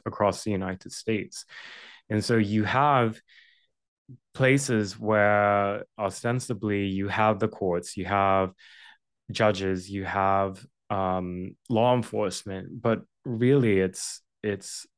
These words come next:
the tyranny is, is of the anarchy in the sense that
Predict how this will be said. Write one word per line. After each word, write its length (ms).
the 520
tyranny 640
is, 220
is 320
of 400
the 200
anarchy 600
in 140
the 60
sense 380
that 320